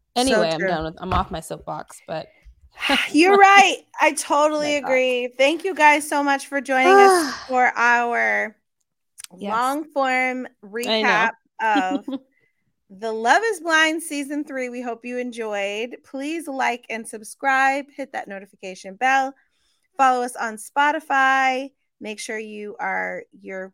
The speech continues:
Speaker 1: plugged into our podcast as well. And please leave a comment below. We wanna hear your thoughts about
Speaker 2: Yes,
Speaker 1: this season.
Speaker 2: please.
Speaker 1: Who was your favorite
Speaker 2: <laughs>
Speaker 1: couple? Are you like us? Did you not really feel it? What's, you know, what's the tea from y'all? We can't wait to read those.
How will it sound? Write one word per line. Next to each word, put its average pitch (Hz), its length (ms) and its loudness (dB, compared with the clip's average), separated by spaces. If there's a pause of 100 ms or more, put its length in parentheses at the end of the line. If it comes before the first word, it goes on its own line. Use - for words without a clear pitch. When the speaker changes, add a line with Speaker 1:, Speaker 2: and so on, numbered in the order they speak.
(140)
Speaker 1:
plugged 202 320 -10
into 196 160 -14
our 185 280 -6
podcast 220 600 -6
as 180 160 -16
well. 240 440 -4
And 214 260 -10
please 330 300 -12
leave 196 160 -12
a 202 40 -20
comment 180 340 -12
below. 185 400 -8 (380)
We 370 120 -2
wanna 294 200 -2
hear 294 160 -4
your 220 140 -4
thoughts 190 540 -2
about 185 520 -2
Speaker 2:
Yes, 196 240 -4
Speaker 1:
this 254 180 -8
season. 226 580 -6
Speaker 2:
please. - 100 -18 (340)
Speaker 1:
Who 311 100 -4
was 359 160 -4
your 359 100 -4
favorite 311 280 -2
Speaker 2:
<laughs> - 20 -4
Speaker 1:
couple? 285 260 -2
Are 226 160 0
you 302 200 -6
like 320 260 0
us? 302 240 0
Did 262 220 -10
you 294 120 -6
not 254 320 0
really 311 240 -6
feel 311 260 -6
it? 320 280 -4 (600)
What's, 247 520 -4
you 269 140 -4
know, 190 180 -6
what's 240 300 -6
the 320 120 -8
tea 285 360 -8
from 254 260 -8
y'all? 208 500 -2
We 202 160 -14
can't - 280 -12
wait 196 180 -10
to 226 100 -14
read 190 200 -14
those. 190 440 -12